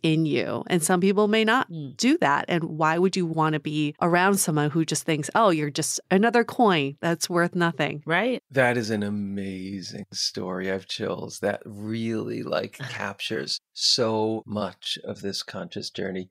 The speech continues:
Speaker 3: That is great.
Speaker 2: So I have a question for you, Ken. Like, we talked earlier about the two questions you can ask yourself to understand your core gifts.
Speaker 3: Yeah.
Speaker 2: What other ways do you go about understanding them? And then how do you move from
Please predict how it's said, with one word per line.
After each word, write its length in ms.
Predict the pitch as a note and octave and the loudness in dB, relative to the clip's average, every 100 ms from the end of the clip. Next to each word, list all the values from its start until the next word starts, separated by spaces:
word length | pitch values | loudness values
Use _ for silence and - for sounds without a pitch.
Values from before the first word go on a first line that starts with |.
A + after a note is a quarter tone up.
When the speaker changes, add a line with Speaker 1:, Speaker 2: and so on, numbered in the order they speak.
| - | -12
Speaker 3:
That 260 | G#2+ A2 F#2+ | -4 -4 -4
is 120 | - - | -8 -14
great. 460 | G#2 G2 G2 - _ - | -12 -12 -12 -16 _ -10
Speaker 2:
So 160 | - | -2
I 40 | F#4+ | -2
have 60 | G4+ | -2
a 40 | |
question 460 | - D#3 - - - | -4 -4 -4 -10 -12
for 120 | - | -12
you, 140 | B1+ | -12
Ken. 280 | - - - | -12 -12 -8
Like, 140 | G#2+ D#3 | -8 -6
we 100 | F3+ | -6
talked 420 | - F3+ F#3 - - | -6 -8 -8 -10 -4
earlier 520 | F3+ F3 E3+ D3+ C#3+ | -2 0 -2 0 0
about 300 | C#3 C3+ C3 | 0 -2 -4
the 60 | - | -8
two 260 | - F3 | -8 -8
questions 720 | - - - - - B2+ B2 G#2 | -10 -10 -8 -6 -6 -4 -4 -8
you 80 | |
can 180 | - F#2+ - | -12 -14 -10
ask 400 | F2+ A#2+ - C#2 | -10 -10 -12 -12
yourself 540 | D2 - D2+ - - | -10 -8 -8 -8 -12
to 260 | - A#2 G2+ - | -12 -10 -10 -8
understand 640 | C3 A#2+ - A#2+ A2+ G#2+ | -8 -6 -6 -6 -6 -8
your 100 | G2 | -12
core 380 | - - A2+ - | -16 -12 -12 -12
gifts. 540 | E2 - - - - - | -12 -12 -10 -8 -8 -4
Speaker 3:
Yeah. 360 | C3+ C3+ B2+ A2 G2+ | 2 4 4 0 0
Speaker 2:
What 240 | B3+ D#4+ - | 2 2 0
other 300 | F#3+ G3+ G3 | -2 0 -2
ways 400 | D#3 C#3 C3 B2+ | 0 0 0 -6
do 100 | - | -10
you 80 | C3 - | -14 -8
go 220 | C3 C3 | -4 -4
about 560 | B2+ - G#2+ A#2+ A#2+ - _ _ E3 | -4 -6 -4 -4 -6 -8 _ _ -2
understanding 800 | E3 E3 - - A#2+ A2+ B2 | 0 0 0 0 -2 -2 -2
them? 380 | A#2 A#2 A#2 B2 - - | -4 -4 -4 -6 -10 -4
And 120 | C#3+ | -2
then 100 | C3 | -2
how 180 | A#2+ D#3 | -2 -2
do 80 | D3+ | 0
you 100 | C#3+ | 0
move 160 | C#3+ | -2
from 220 | - B2+ | -2 -6